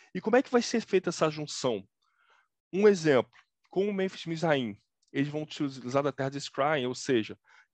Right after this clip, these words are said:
cada degrau, cada um daqueles noventa e sete degraus, ele tem um sinal, ele tem uma batida, ele tem umas palavras que te permitem já entrar naquele grau, ele tem uma palavra que te permite estar nele, e ele tem um enredo.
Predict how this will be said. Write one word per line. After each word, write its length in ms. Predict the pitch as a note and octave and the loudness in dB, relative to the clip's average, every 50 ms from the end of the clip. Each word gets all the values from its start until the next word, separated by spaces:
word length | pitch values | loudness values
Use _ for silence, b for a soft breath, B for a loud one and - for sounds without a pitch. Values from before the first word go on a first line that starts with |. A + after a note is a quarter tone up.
| _ _ - | _ _ 0
cada 340 | A3+ A#3+ D#4 D4+ C#4+ C#4 A#3+ | 0 2 4 6 6 6 4
degrau, 500 | - F#3+ D#3 B2+ B2 C3 D3+ E3 E3 - | 4 2 0 2 2 4 4 4 4 2
cada 320 | - - G#3+ A#3 B3 B3 | -2 -6 -4 -2 -2 -2
um 80 | B3 A#3 | 0 -2
daqueles 300 | G#3+ - - G#3+ A3 G#3+ | -2 -4 -4 -8 -4 -2
noventa 300 | A3 G3 G#3+ A#3 - A#3 | -2 -2 -2 -2 -4 -4
e 40 | |
sete 240 | - - G#3+ - - | -2 -2 -4 -4 -2
degraus, 380 | - E3+ D3+ D3+ E3+ F3 E3+ D#3+ | -4 -2 2 4 4 4 4 2
ele 120 | E3 D#3+ | 0 -2
tem 140 | D#3 - D#3+ | -2 -2 -6
um 80 | D#3 D3+ | -6 -6
sinal, 540 | - - - F3 D3+ C3+ C3 C3+ C3 B2 _ _ _ _ _ _ _ _ _ _ _ - | -8 -8 -6 -4 0 0 0 0 -2 -6 _ _ _ _ _ _ _ _ _ _ _ -12
ele 80 | F#3 | -12
tem 160 | - - C#3+ | -6 -4 -2
uma 80 | C3+ B2 | -2 -2
batida, 560 | A#2+ A#2 A2+ - - - - B2 B2 B2 A2+ _ _ _ _ b b b b b b b b | -2 -6 -10 -10 -14 -10 -10 -10 -8 -10 -12 _ _ _ _ b b b b b b b b
ele 120 | F3+ F#3+ | 2 2
tem 120 | - - B3 | 4 6 4
umas 160 | A#3+ A#3+ - | 4 4 2
palavras 440 | - - A#3 G#3+ G#3+ A3+ A#3+ A#3+ A3+ | 4 6 8 8 8 8 6 2 -2
que 80 | - - | -6 -4
te 20 | |
permitem 320 | - A3+ A3+ A#3 A#3+ - | -2 -2 -2 -2 -2 -4
já 160 | - A#3 - - _ | -4 -6 -6 -6 _
entrar 480 | - C4+ C#4 - _ - A#3 B3+ D4 D4+ | -2 -2 -2 -2 _ 2 4 4 4 4
naquele 320 | C#4+ A#3 - - F#3 F3+ | 2 2 2 2 0 2
grau, 340 | D#3+ D#3 D3+ E3 F3 F3+ _ _ _ _ _ _ _ _ _ _ - | 4 4 4 4 4 2 _ _ _ _ _ _ _ _ _ _ -6
ele 100 | C3 B2+ | -6 -6
tem 160 | B2+ - D3 C#3+ | -4 -2 -2 -2
uma 100 | C#3 C3+ - - | -2 -2 -6 -2
palavra 320 | - C3 C3 C#3+ D3+ D#3 | 0 2 2 2 2 -2
que 60 | D3 - | -8 -12
te 60 | - | -6
permite 360 | - C#3 C3+ D3 - - D3+ | -6 -4 -6 -6 -10 -12 -14
estar 360 | - - _ - D#3+ E3 F3 | -14 -10 _ 2 2 2 2
nele, 360 | D#3 C3+ C#3 D3 C#3+ C3 A#2 _ _ _ _ _ _ _ _ _ - | 0 0 0 0 0 -2 -6 _ _ _ _ _ _ _ _ _ -8
e 100 | D#3+ E3 | -4 0
ele 160 | F3 F3+ F3+ | 0 0 0
tem 220 | E3+ - - F3 F3+ | -2 -2 -2 -2 0
um 100 | F#3+ F#3+ | 0 0
enredo. 460 | F#3 E3 C#3+ C3+ D3 D3 C3+ A2 G#2 | 0 2 2 2 2 0 -2 -6 -18